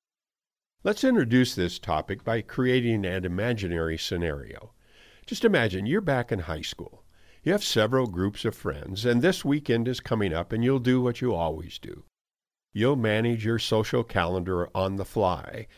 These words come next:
thanks to your smartphone. Thursday, in the cafeteria, your friend Tammy says, "Hey, come over tomorrow and let's hang out. I'm babysitting my little sister. But we could watch a movie or something."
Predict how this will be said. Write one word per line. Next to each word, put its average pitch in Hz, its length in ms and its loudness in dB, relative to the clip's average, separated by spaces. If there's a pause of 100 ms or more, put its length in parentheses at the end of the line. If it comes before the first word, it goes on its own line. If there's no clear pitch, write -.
(140)
thanks 104 380 -4
to - 100 -8
your 85 180 -8
smartphone. 98 680 -6 (760)
Thursday, 101 680 2
in 98 120 -2
the 92 80 0
cafeteria, 107 800 2
your 101 220 0
friend 143 340 2
Tammy 127 340 2
says, 80 400 -6 (500)
"Hey, 185 440 -2 (360)
come 190 200 4
over 208 200 6
tomorrow 127 680 4
and 110 160 0
let's 135 240 0
hang 135 280 2
out. 120 440 -2 (420)
I'm 117 240 2
babysitting 110 640 2
my 92 160 0
little 92 260 -2
sister. - 540 -6 (640)
But - 120 -6
we 143 180 8
could 98 180 2
watch 113 280 4
a 87 80 2
movie 92 380 0
or 82 120 -6
something." 87 560 -10